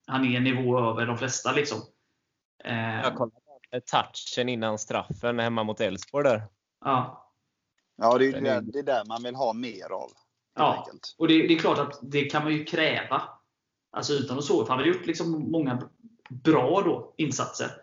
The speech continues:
Speaker 1: Hade det varit en annan spelare med andra förväntningar på sig, så, liksom, ja, men han har gjort det helt okej, liksom. Så. Men, men, eh, det är klart att man ser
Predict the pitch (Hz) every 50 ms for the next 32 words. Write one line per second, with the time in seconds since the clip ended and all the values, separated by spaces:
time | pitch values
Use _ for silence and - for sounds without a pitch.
0 | _ _ _ _ - 147 143 135 135 139 143 151 156 156 156 139 - 143 151 131
1 | 120 123 127 127 - 180 175 156 135 127 123 127 123 127 127 - - - - -
2 | - - - - - - - 135 - 143 151 143 131 120 127 131 123 - 143 135
3 | 143 131 123 120 113 - - 147 180 - - 190 147 123 - 135 127 123 - -
4 | 170 - 156 156 208 - 180 170 170 180 180 170 160 151 - - 135 123 127 117
5 | - - 120 - 123 113 123 139 135 - 107 - - - - _ _ _ _ _
6 | _ - 156 147 - - - _ _ _ _ _ _ _ _ _ - 123 127 139
7 | 143 143 135 - 151 156 151 147 147 147 143 143 143 135 135 151 151 151 - 156
8 | 139 123 - 135 127 - - - - - - 139 143 139 - - - 175